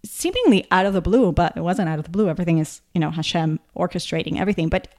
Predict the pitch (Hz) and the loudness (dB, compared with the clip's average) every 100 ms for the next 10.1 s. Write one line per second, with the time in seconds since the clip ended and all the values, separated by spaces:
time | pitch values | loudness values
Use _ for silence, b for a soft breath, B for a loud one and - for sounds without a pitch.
0 | 185 185 349 403 349 220 - 208 208 254 | -10 -4 -2 2 4 4 4 2 2 0
1 | - 202 262 220 - 226 277 294 190 - | 0 -2 -2 -2 0 2 4 6 4 2
2 | 175 175 B B B B _ - 180 170 | 0 -2 B B B B _ 2 4 2
3 | - - - 277 320 277 226 269 254 262 | -4 -2 4 6 8 8 8 6 4 2
4 | 208 233 339 - 214 180 156 135 196 165 | 6 6 6 2 2 2 2 0 -2 -2
5 | 165 - 190 220 214 190 190 190 190 190 | -2 0 2 4 4 6 6 4 4 6
6 | 208 202 196 - 196 233 247 175 - - | 8 6 4 0 0 2 2 0 0 0
7 | 202 226 381 381 294 226 320 359 330 208 | 0 4 4 4 2 0 2 4 6 6
8 | 277 - - 165 - 147 151 - 175 202 | 4 2 0 -4 -4 -4 -4 -6 -4 0
9 | 190 208 302 320 294 - 240 220 220 214 | 2 4 4 4 0 -4 -2 2 2 2
10 | 202 | -2